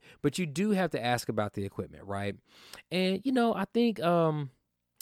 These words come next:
the last question that you gotta ask, honestly, is, will the person that you're meeting with, is that gonna be the person that you are essentially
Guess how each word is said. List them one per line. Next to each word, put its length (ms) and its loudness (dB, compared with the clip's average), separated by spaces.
the 120 2
last 320 -2
question 280 2
that 100 -4
you 60 -6
gotta 260 0
ask, 320 -8
honestly, 400 -6
is, 100 -12
will 140 -2
the 80 -6
person 320 -4
that 180 -4
you're 80 -2
meeting 320 -6
with, 220 -6
is 180 -4
that 180 0
gonna 180 -2
be 140 -4
the 80 -6
person 360 -4
that 140 -6
you 400 -6
are 320 -2
essentially 800 -6